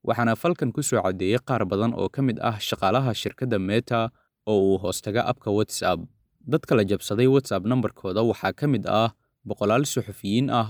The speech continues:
oo ku kala sugan daafaha caalamka, lamana shaacin inta ay la eg tahay xogta shirkaddan basaaska ah ay kala baxday inta shaqsi ay u dhacday WhatsApp-kooda.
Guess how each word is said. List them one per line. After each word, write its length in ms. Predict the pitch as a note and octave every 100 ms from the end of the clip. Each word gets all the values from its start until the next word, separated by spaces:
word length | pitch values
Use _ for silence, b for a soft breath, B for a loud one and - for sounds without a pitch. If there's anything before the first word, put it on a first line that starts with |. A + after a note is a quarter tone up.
| A#2
oo 160 | F#2 F#2
ku 100 | D3
kala 220 | D3 G2+
sugan 340 | F#2 - G#2+ A2+
daafaha 340 | F#2+ - A#2 F#2+
caalamka, 520 | F#2+ G2+ F#2+ - F2+ D#2 _ _ _
lamana 300 | G2 F#2+ A2 D3
shaacin 380 | A#2+ F#2 G#2+ A#2
inta 220 | C#3 G#2+ F#2
ay 60 |
la 120 | G#2+ B2+
eg 80 | G#2 -
tahay 160 | G#2
xogta 300 | A2 C3 -
shirkaddan 480 | - G2 - B2+ A2
basaaska 460 | F#2 - A#2+ - G2
ah 180 | G#2 A2 -
ay 160 | F#2 F#2
kala 220 | - B2+
baxday 400 | C3+ - G2+ G#2+ A#2 - _ _ -
inta 200 | C3+ A2+
shaqsi 400 | - - - B2
ay 160 | G2+ F#2 G#2
u 100 | C3+
dhacday 320 | G2+ F#2+ G#2+
WhatsApp-kooda. 760 | A2 A2 - F#2 _ F2+ F2